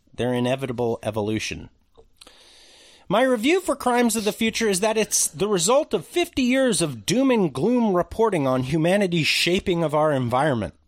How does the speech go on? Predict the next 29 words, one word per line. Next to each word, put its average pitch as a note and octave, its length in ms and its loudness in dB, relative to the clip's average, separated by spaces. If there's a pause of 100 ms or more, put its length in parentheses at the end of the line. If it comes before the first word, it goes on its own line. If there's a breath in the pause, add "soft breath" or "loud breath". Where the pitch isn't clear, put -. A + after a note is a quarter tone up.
(640 loud breath)
This F#3 180 0
future A#3 400 0
is D#3 220 0
one F#3 320 2
that E3+ 180 -2
you've D#3 220 -4
had D3+ 320 -2
visions C#3+ 460 -2
of C3+ 240 -2
every E3 300 -2
time D#3 360 0
you C3 120 0
hear D3+ 220 -2
a A#2 120 0
news D#3 360 0
report D#3+ 520 -2
of A2 140 -8
the G#2+ 100 -4
trash F#3 560 0
island E3+ 500 2
in D3 140 0
the C3 80 -2
Pacific. - 720 -4 (840 soft breath)
A - 120 -4
humanity G#3+ 800 2
made D3+ 340 -2
perverse D#3 500 -2
by C#3 200 0
its C3 160 -2